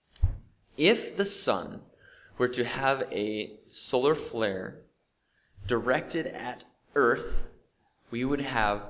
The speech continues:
twelve hours to respond. Twelve hours from the, when the time it happened for the whole Earth to basically be fried. Um, that sounds like not a lot of time and f-, a big event.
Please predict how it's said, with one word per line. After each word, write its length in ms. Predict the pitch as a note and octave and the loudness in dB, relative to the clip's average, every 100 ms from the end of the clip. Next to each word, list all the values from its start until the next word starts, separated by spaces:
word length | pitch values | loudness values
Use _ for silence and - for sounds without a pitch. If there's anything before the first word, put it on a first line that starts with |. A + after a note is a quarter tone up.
| - - | -16 -16
twelve 560 | - B2+ B2 D3+ E3 E3 A#2+ | -8 4 6 6 4 -2 -2
hours 640 | G#2+ G2+ G2 F2+ - - _ _ _ _ | 0 0 -4 -6 -10 -14 _ _ _ _
to 160 | - A#2 | -8 -6
respond. 680 | G#2 - - - - - - _ _ _ _ - | -6 -8 -8 -10 -10 -20 -20 _ _ _ _ -6
Twelve 260 | D3 D#3+ | 2 4
hours 320 | E3 C3 C3 | 6 6 4
from 160 | C3 A#2+ | -2 -6
the, 100 | A2 - | -6 -6
when 200 | A2 A2 | -2 -2
the 60 | B2 | -2
time 300 | - C3 C3+ | -2 -2 -2
it 80 | C3+ | -2
happened 500 | A#2 A2 G#2+ G#2+ - _ _ _ | -2 -4 -6 -10 -14 _ _ _
for 180 | - A2+ | -4 -2
the 100 | G#2 | -2
whole 400 | - B2+ B2+ B2 | -2 2 2 4
Earth 360 | A2 G#2+ G#2+ - | 2 2 0 -10
to 100 | - | -10
basically 440 | G2+ G#2 - A2 | -4 -2 -2 -6
be 180 | G2+ G2 | -4 -6
fried. 520 | F#2+ - - - - - _ _ _ _ _ _ _ _ _ _ | -8 -6 -6 -6 -10 -14 _ _ _ _ _ _ _ _ _ _
Um, 560 | A#2 A#2+ A#2+ A#2+ A#2+ - | -2 0 0 -2 -8 -6
that 200 | F3 G3+ | -6 -4
sounds 400 | - G3+ F#3+ B2+ | -2 -2 -2 -2
like 180 | A#2+ G#2+ | -2 -2
not 260 | G#2 G2+ | -4 -2
a 40 | G#2+ | 0
lot 200 | G2 F#2+ | -2 -4
of 80 | |
time 520 | - A2 A2 D3 A3 A#3 - | -8 -2 0 2 0 -6 -10
and 240 | - G#2+ G#2+ | -8 -6 -6
f-, 60 | - - - _ _ - | -10 -18 -20 _ _ -4
a 100 | A#2+ | 0
big 180 | A#2 G#2+ | 2 2
event. 440 | G#2+ - - - | 0 -4 -8 -14